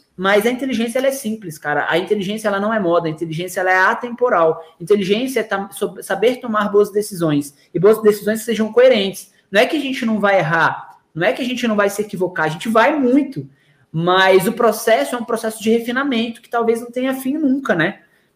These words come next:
Então, aqueles movimentos pra sempre beta, vem muito nesse aspecto, né? Ou seja, eu tô sempre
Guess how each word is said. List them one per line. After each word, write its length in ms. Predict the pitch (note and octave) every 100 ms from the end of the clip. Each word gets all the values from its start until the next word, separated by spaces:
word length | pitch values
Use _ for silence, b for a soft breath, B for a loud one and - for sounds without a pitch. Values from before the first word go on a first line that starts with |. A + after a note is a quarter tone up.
| _
Então, 140 | -
aqueles 380 | G3+ G3+ G#3+ A3+
movimentos 500 | A3 G3+ F#3+ G3+ G3+
pra 160 | - F3+
sempre 380 | E3+ G#3 G#3 F#3
beta, 680 | C#3+ D#3 G3 F#3 D3 A#2 A#2+
vem 140 | D#3
muito 200 | G#3+ A#3
nesse 220 | C#4 C#4+
aspecto, 520 | D#4+ - G3+ G#3+ - F3
né? 120 | F3+
Ou 80 | F3
seja, 200 | F3 E3
eu 40 |
tô 80 | E3+
sempre 640 | G3 A3 C4+ C4+ C4 -